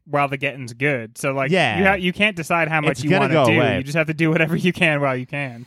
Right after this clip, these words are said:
Speaker 2: I mean, they're essentially running backs, right? Like, eventually, even though it's not, like, their legs or their physicality, it's gonna go away, and then you can't have it again. Um, but yeah, like, uh, Judd Apatow is another big person who was like, "Directing and writing is hard.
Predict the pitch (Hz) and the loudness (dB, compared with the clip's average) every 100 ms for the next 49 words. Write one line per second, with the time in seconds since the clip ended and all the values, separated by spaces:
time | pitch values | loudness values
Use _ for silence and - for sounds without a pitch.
0 | _ _ _ - 165 160 160 170 - 208 | _ _ _ -2 0 2 4 4 2 -2
1 | - 160 120 190 123 76 78 - 110 175 | 2 2 2 0 -2 -6 -10 -4 -2 -2
2 | 123 113 117 165 147 127 113 98 95 _ | -4 -2 0 0 0 2 0 -2 -6 _
3 | 139 143 147 135 147 131 - 113 110 98 | -6 0 4 4 4 0 2 0 4 2
4 | 87 110 160 127 101 95 120 101 110 113 | 2 0 0 0 2 2 0 0 0 0
5 | 135 156 135 - 147 170 104 120 104 78 | 0 -2 -6 -2 0 0 2 4 4 2
6 | 113 95 78 78 107 104 95 - 123 113 | 2 4 2 -2 -2 -2 -2 -2 -2 0
7 | 117 92 76 107 98 76 - _ _ _ | -2 -2 -2 0 0 -2 -10 _ _ _
8 | - 120 107 87 78 76 - _ - 156 | -2 0 2 0 -4 -8 -18 _ 0 0
9 | 170 208 127 135 131 143 131 110 - 139 | 4 2 2 2 0 -2 -16 -20 -16 -12
10 | 135 123 123 135 120 147 160 160 170 135 | -10 -10 -8 -8 0 2 4 2 2 2
11 | 127 113 120 123 101 92 87 85 87 87 | 4 2 2 0 0 -2 -4 -4 -4 -2
12 | 90 82 - _ _ _ - 113 156 214 | -4 -6 -10 _ _ _ -4 -2 -2 -4
13 | 254 233 120 95 110 170 156 90 - 123 | -4 -2 -2 0 2 0 -2 -6 -2 2
14 | 160 220 202 | 4 2 0